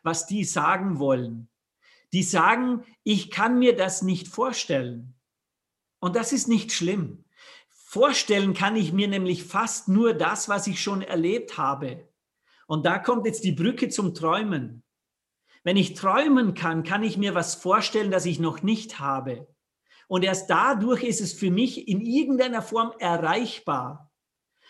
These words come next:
Also was ich muss sozusagen, und das ist für die Kinder dasselbe wie für alle Erwachsenen,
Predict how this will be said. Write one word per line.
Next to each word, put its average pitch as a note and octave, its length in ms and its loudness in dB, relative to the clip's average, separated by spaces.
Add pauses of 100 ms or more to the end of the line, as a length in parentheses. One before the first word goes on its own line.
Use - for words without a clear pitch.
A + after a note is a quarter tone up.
(180)
Also F3 300 0
was G3+ 180 0
ich E3 160 -2
muss B3 400 4
sozusagen, F3 680 0
und D#3+ 200 -4
das D#3+ 140 0
ist D#3 160 -6
für E3 100 -4
die C#3+ 100 -6
Kinder B3 360 0
dasselbe G3 600 -4
wie G#3 160 0
für - 220 -2
alle B3+ 260 4
Erwachsenen, E3 840 -2